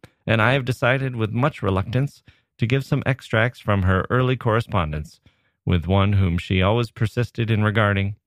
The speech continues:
with very little ground for it, as a literary counselor and confidant. It seems to be the opinion of those who have examined her accessible correspondence most widely that no other letters bring us quite so intimately near to the peculiar quality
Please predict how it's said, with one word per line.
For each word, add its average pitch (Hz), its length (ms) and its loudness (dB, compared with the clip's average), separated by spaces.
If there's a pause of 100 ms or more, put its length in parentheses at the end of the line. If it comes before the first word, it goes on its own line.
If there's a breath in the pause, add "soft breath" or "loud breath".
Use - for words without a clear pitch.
(380)
with 85 180 0
very 98 300 2
little 110 240 0
ground 98 340 2
for 80 180 -4
it, 82 220 -6 (420)
as 82 220 0
a 82 80 0
literary 87 480 0
counselor 90 640 -2 (240)
and 90 180 0
confidant. 76 720 -4 (760 loud breath)
It 117 180 0
seems 170 260 0
to 156 100 -8
be 170 120 2
the 151 160 0
opinion 151 420 0
of 110 140 0
those 131 320 0
who 135 80 0
have 110 120 -2
examined 110 520 0
her 107 160 2
accessible 110 640 -2
correspondence 104 760 -2
most 104 240 -2
widely 95 420 0 (280 loud breath)
that 135 160 2
no 175 240 2
other 170 200 0
letters 104 400 0
bring 101 240 -2
us 104 160 0
quite 131 300 -2
so - 240 -2
intimately 139 560 0
near 113 360 2
to 113 140 -4
the 92 120 -2
peculiar 156 720 -2
quality 120 640 -2